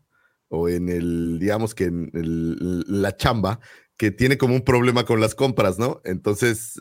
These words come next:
eh, sí, pídanle a Daumático y ese, el, el cuate ese que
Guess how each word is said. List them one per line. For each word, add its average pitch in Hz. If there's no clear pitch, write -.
eh, 98
sí, 160
pídanle 156
a -
Daumático 110
y 90
ese, 107
el, 87
el 90
cuate 127
ese 120
que 95